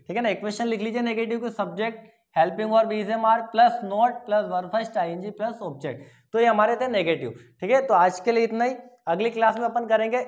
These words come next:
इंटरगेटिव और इंटरगेटिव प्लस नेगेटिव, ठीक है। आज के लिए इतना ही, जय हिंद, जय माँ भारती।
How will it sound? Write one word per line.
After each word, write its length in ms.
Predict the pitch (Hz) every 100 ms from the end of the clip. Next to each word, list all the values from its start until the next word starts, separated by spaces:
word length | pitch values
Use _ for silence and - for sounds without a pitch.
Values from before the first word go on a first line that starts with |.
| 202
इंटरगेटिव 600 | 190 196 220 220 220 247
और 280 | 254 233 -
इंटरगेटिव 480 | 190 196 214 190 208
प्लस 400 | 214 254 277 - - _ 151
नेगेटिव, 580 | 160 147 139 110 117 -
ठीक 100 | 190
है। 60 |
आज 220 | 202 170 -
के 60 |
लिए 100 | 190
इतना 160 | 180 226
ही, 80 | 190
जय 180 | 180
हिंद, 400 | 214 247 - 135 147
जय 80 |
माँ 120 | 139 117
भारती। 320 | 113 123